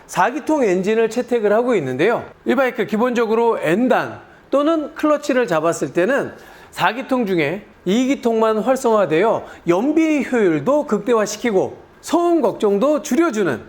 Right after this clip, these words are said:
그런 다이나믹한 엔진을 탑재하고 있습니다. 자, 그리고 기본적으로 이 바이크 출고 시의 컬러는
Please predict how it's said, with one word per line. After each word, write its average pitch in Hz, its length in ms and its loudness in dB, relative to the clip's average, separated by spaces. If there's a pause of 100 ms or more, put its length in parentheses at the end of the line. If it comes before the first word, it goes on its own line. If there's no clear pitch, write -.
그런 269 320 0
다이나믹한 277 1080 -2 (340)
엔진을 233 760 0 (220)
탑재하고 247 800 0
있습니다. 131 460 -2 (200)
자, 202 160 0
그리고 254 240 0
기본적으로 254 720 0
이 226 100 0
바이크 202 440 -2
출고 311 360 -2
시의 254 200 -2
컬러는 262 540 -2